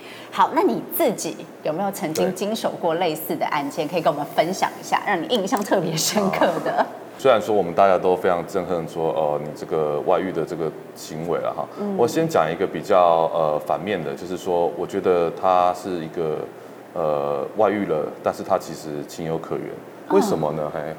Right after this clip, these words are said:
Speaker 2: 很奇怪哈，
Speaker 1: 对。
Speaker 2: 大家，这个大家会听到，我，我怎么会同情这个外遇的人？
Speaker 1: 对。
Speaker 2: <laughs> 好，事情是这样子的哈，我这个一个客户他，呃，她是一个女生。
Speaker 1: 嗯。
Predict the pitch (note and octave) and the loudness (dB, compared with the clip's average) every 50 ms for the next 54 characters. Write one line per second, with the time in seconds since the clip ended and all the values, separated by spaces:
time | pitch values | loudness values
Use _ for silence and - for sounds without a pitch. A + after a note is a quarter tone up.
0 | - - - - - - - - - G#2+ F#2 F2 - E4 - G2 G2 F#2+ D#2+ - | -10 -10 -10 -10 -8 -10 -8 2 4 4 4 6 4 4 6 6 6 6 4 0
1 | - - - - - - G#2+ A2 A2 G#2 G2+ - - A2+ A2 G#2+ A2 A2 A2 G#2+ | -6 -12 -14 -14 -12 -6 2 4 4 4 4 6 6 8 8 8 8 6 4 4
2 | - G2+ G2 G#2 G#2+ G#2+ - - B2+ B2 A2 G#2+ G#2+ G#2+ F#2+ F#2 A2 A2+ - G2 | 2 2 2 4 2 0 0 -2 -4 -2 0 0 0 0 2 2 2 2 2 -2
3 | F#2+ F#2+ - - E2 D#2 F#2 F#2+ G2 D#2+ G#2 G#2+ G2+ G2+ G2 - A#3+ A3 E3+ - | -2 -2 -4 -6 -6 -4 0 0 0 4 4 4 4 2 2 2 2 2 2 0
4 | - - - - - - - C3 A2+ - - A2+ A#2+ - - - - - - - | 0 -2 0 2 0 2 4 2 2 2 0 -4 -4 -6 -10 -12 -12 -12 -12 -12
5 | - - G2+ G#2 F#3 - - A3 G3 D3+ A#2 - D#3+ D#3 - - D3+ A2+ G2 F2 | 0 2 2 2 2 0 0 2 4 4 4 2 0 0 6 6 6 6 6 2
6 | E2+ E2 D#2 D#2 D#2+ D#2 D#2 E2+ F#2 F#2+ F#2+ F#2 - C#3 C3 A2+ G#2+ G#2 A2 G#2 | -2 -4 -4 -2 -2 -2 0 2 4 4 4 4 2 4 4 4 6 6 8 8
7 | G2 F#2+ F#2 - B2+ A#2 A#2 A#2 G#2+ G#2 - G2+ G2+ G2+ G2+ G#2 G2+ - - - | 8 6 6 6 4 6 6 4 2 2 4 4 6 6 6 4 2 -2 -8 -14
8 | - - - - - F#2 E2+ D#2+ D#2 D#2 D#2+ D#2+ D#2+ G#2+ G2+ - A#2 G2 F2 E2 | -16 -16 -12 -4 0 2 2 4 4 4 2 0 0 -4 -4 -2 0 0 0 0
9 | D2 C#2 - - D#2+ D2 D2+ - - - - A3+ | -2 -6 -6 -6 -4 -4 -4 -8 -12 -10 -8 -8